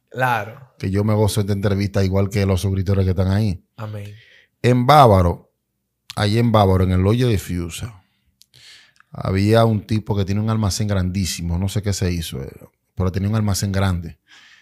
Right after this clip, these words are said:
Speaker 2: Pero se rumoraba entre el hoyo que ese tipo tenía un contrato con el diablo y él tenía un gallo. Él tiene un gallo,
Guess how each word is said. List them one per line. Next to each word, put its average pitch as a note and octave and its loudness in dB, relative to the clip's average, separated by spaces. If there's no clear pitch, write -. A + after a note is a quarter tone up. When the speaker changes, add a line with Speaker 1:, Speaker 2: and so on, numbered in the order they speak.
Speaker 2:
Pero A2 2
se G#2+ 0
rumoraba G#2 4
entre G2 -2
el G#2 4
hoyo F#2 4
que G#2 -4
ese G2+ -2
tipo G#2 -2
tenía G#2 0
un G#2+ -2
contrato G#2 -2
con G#2+ -2
el A#2 0
diablo G2 2
y - 2
él F#2+ 0
tenía G#2 -2
un G2+ -2
gallo. E2+ -2
Él G#2+ -2
tiene G2+ -2
un G2+ -2
gallo, C#3+ 2